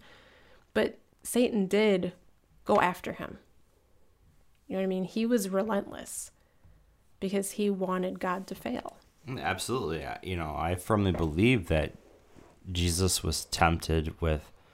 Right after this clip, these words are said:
Speaker 2: everything and some of what we have been tempted with here on earth.
Speaker 1: Mm-hmm.
Speaker 2: Now, and just think of it, is that you're not being tempted with everything there is in the world. You're being tempted with things that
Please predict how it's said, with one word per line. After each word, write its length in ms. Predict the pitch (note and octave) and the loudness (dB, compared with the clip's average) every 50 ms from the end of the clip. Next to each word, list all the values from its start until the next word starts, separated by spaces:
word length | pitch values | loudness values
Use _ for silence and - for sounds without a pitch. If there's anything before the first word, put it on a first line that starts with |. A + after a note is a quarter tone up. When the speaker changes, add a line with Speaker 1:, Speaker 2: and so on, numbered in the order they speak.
| _ _ _ _ _ _ _ _ _ _ _ _ | _ _ _ _ _ _ _ _ _ _ _ _
Speaker 2:
everything 1000 | - F#2+ F#2+ G2+ G#2+ G#2 G2+ - - G2 G2 G2 G2 G2 F#2+ F#2+ F#2 F#2 E2+ D#2+ - - _ _ _ _ _ _ _ _ _ _ _ _ _ - - _ _ - | 2 4 6 6 6 4 4 4 4 4 6 6 6 6 6 6 4 4 2 -2 -6 -16 _ _ _ _ _ _ _ _ _ _ _ _ _ -20 -20 _ _ 4
and 300 | F2+ G2+ A2+ B2+ C3+ C3 | 6 6 8 8 6 4
some 640 | - - - F#2 F2 E2 D#2+ D#2 D#2+ D#2 D#2+ D#2+ - _ _ _ - - | 4 4 6 6 6 6 6 4 2 0 -2 -4 -6 _ _ _ -10 -2
of 160 | - F#2 F2 E2 | 2 2 4 6
what 260 | F2 F2 D2+ A#1 C#2+ | 6 6 4 4 0
we 360 | E2 F2+ G2 G2 G2 G2+ G2 | -2 0 2 4 4 4 4
have 400 | F2+ E2+ D#2+ D#2 D#2 D2+ D2 - | 4 4 4 4 4 4 0 -2
been 260 | - E2 D#2+ D#2+ D#2+ D#2+ - - _ - _ - | 0 0 2 2 0 -2 -6 -14 _ -20 _ -8
tempted 460 | - - D#2+ D#2 - - - D#2 C#2 | -4 -2 -2 -2 -2 -4 -6 -4 -2
with 200 | D#2 D#2 D2+ - | -2 -2 -4 -4
here 140 | - - D2+ | -4 -4 -2
on 160 | D2 C#2+ C#2+ | -2 -2 -2
earth. 280 | D2+ F#2+ G#2 E2 C#2+ C#2 - _ - _ - | 0 0 0 0 0 -4 -8 _ -20 _ -16
Speaker 1:
Mm-hmm. 100 | - A#3+ - - - _ _ _ - | -14 -14 -14 -16 -20 _ _ _ 2
Speaker 2:
Now, 300 | - F#2 F2 E2+ E2+ E2 | 6 8 8 10 8 8
and 240 | C#2+ C#2 G2 F#2+ E2+ | 6 4 4 4 4
just 240 | G2 F#2+ - - - | 4 4 4 4 4
think 200 | A#2 B2+ C3+ - | 4 6 8 8
of 120 | F#2 D#2 D#2 | 6 8 8
it, 260 | D#2 D#2+ C#2+ - - - - - - _ _ _ - | 6 6 4 2 -4 -14 -20 -20 -20 _ _ _ -2
is 200 | - G2 G2 F#2 | 2 4 4 8
that 300 | F#2+ G2 F#2 E2+ - - - - - _ _ _ _ - | 10 10 10 10 6 2 -8 -20 -20 _ _ _ _ -2
you're 220 | - F2+ A2+ D#3 | 6 8 8 10
not 260 | E3 E3+ D#3 C3+ G2 | 10 10 8 8 8
being 220 | - C3+ B2+ G#2+ E2 | 6 6 6 6 4
tempted 500 | - - - G#2 A2 A2 - F#2 F2 E2 | 2 4 4 4 4 6 4 4 4 4
with 320 | E2 F2 E2 D#2 - - - | 6 4 4 4 2 -2 -2
everything 500 | - F2+ F2 G2 F#2+ F2 - - F2 E2 | 0 2 4 6 4 4 4 2 2 2
there 180 | D#2+ D#2+ D#2+ D#2 | 2 4 4 4
is 180 | D#2 D2+ D2+ | 2 2 0
in 80 | D#2 D2+ | 0 0
the 100 | D2 C#2+ | 0 0
world. 480 | C#2 E2 A2+ A#2+ F2 C#2 C2+ C2+ - | 2 6 8 8 8 6 4 0 0
You're 160 | F#2 G#2+ B2 A2 | 4 4 4 6
being 260 | G#2 A2+ G#2 F#2 E2 | 6 6 6 6 4
tempted 420 | - - F#2+ F2+ E2 - F2+ E2 | 4 2 2 2 4 2 0 0
with 180 | E2 F2 D#2+ - | 2 0 0 0
things 500 | - - E2 D#2 D2+ D#2 D#2 D2 - - | -2 0 0 0 0 0 -2 -4 -6 -2
that 460 | - E2 D2+ D2+ D2+ D2 C#2+ - - | 0 2 4 4 4 2 2 -2 -8